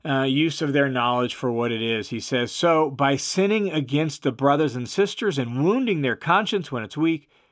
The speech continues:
you sin against Christ." So you have this knowledge,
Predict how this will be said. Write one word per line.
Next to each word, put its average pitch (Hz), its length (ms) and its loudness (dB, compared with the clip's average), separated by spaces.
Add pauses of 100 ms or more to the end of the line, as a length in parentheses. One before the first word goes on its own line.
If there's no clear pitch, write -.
(120)
you 220 180 0
sin 208 260 0
against 147 380 -2
Christ." 139 520 -2 (440)
So 170 340 0 (340)
you 220 200 2
have 214 320 2
this 190 240 2
knowledge, 151 500 2